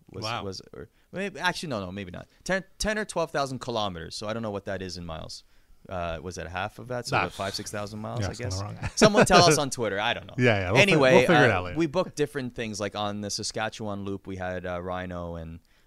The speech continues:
Speaker 1: uh, Joe Legend was there 'cause he was in town. Uh, he, he grew up in Canada. He
Speaker 2: Mm-hmm.
Speaker 1: was living in Germany 'cause he was making, uh, doing his living, uh, in Europe, getting booked as an independent wrestler in Europe. But he came back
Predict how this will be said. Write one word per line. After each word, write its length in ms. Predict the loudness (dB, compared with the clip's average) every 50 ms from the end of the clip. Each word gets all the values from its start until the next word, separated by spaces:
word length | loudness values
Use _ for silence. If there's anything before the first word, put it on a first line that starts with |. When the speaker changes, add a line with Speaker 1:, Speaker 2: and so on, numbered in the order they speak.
| _ _ -16
Speaker 1:
uh, 420 | -14 -12 -10 -10 -10 -12 -12 -14 -14
Joe 220 | -12 -6 -4 -4 -2
Legend 400 | -2 -4 -4 -4 -6 -8 -8 -8
was 160 | -8 -10 -8
there 140 | -8 -10 -10
'cause 140 | -10 -14
he 100 | -12 -12
was 140 | -12 -10 -10
in 100 | -12 -12
town. 420 | -12 -10 -10 -8 -8 -10 -12 -14 -16 _ _ _ _ _ _ -16
Uh, 140 | -12 -12 -12
he, 280 | -10 -10 -12 -12 -14 -18 -14
he 140 | -12 -12 -10
grew 220 | -8 -6 -4 -4
up 100 | -4 -4
in 80 | -8 -12
Canada. 420 | -8 -8 -8 -8 -8 -8 -8 -8
He 140 | -8 -8 -8 -8
Speaker 2:
Mm-hmm. 240 | -8 -8 -8 -8
Speaker 1:
was 160 | -8 -10 -8 -8
living 160 | -8 -8 -8
in 120 | -10 -8
Germany 380 | -6 -6 -6 -6 -6 -10 -12 -12
'cause 140 | -14 -14 -14
he 60 | -12
was 240 | -12 -12 -14 -14 -16 -16 -14
making, 440 | -14 -14 -14 -14 -14 -14 -16 -16 _ _ _ _ _ _ _ -14
uh, 200 | -12 -12 -12 -12 -14 -18 -20 _ -20 -18 -12
doing 200 | -10 -10 -8 -8
his 120 | -10 -10
living, 420 | -10 -10 -10 -10 -12 -12 -14 -16 -18 _ -20 _ _
uh, 220 | -18 -16 -14 -16 -16 -18 _ _
in 120 | -12 -10
Europe, 400 | -6 -4 -4 -2 -4 -6 -8 _ -20 -20 _ -20 -20 -20 -20 -12
getting 260 | -10 -10 -10 -10 -12
booked 240 | -12 -14 -14 _ -14
as 180 | -14 -14 -12 -12
an 80 | -12
independent 340 | -12 -12 -12 -14 -14 -14 -12
wrestler 240 | -10 -10 -10 -10 -10
in 60 | -10
Europe. 240 | -6 -4 -4 -4 -6
But 80 | -10 -12
he 40 | -12
came 220 | -12 -12 -12 -8
back 340 | -4 -2 -2 -4 -4 -6 -18